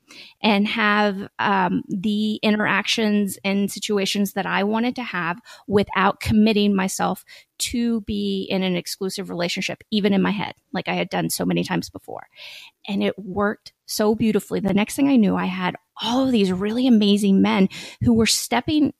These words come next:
just crawling out of the woodwork to be with me, to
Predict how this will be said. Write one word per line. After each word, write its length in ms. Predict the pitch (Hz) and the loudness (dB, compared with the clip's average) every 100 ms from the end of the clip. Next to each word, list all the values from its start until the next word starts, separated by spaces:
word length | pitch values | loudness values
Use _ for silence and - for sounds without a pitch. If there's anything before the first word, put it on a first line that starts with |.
| _ - | _ -2
just 220 | 226 226 | 0 0
crawling 560 | - - 349 349 226 202 | 2 4 4 6 6 6
out 120 | 208 | 4
of 80 | 208 | 4
the 80 | 214 | 6
woodwork 580 | 233 240 190 180 - - | 6 6 4 2 0 -4
to 560 | 226 214 208 202 185 - _ _ | 0 0 0 -2 -6 -12 _ _
be 200 | 247 277 | 4 6
with 240 | 240 208 | 6 4
me, 240 | 185 175 175 | 2 0 -2
to 400 | - 202 196 | -6 -6 -4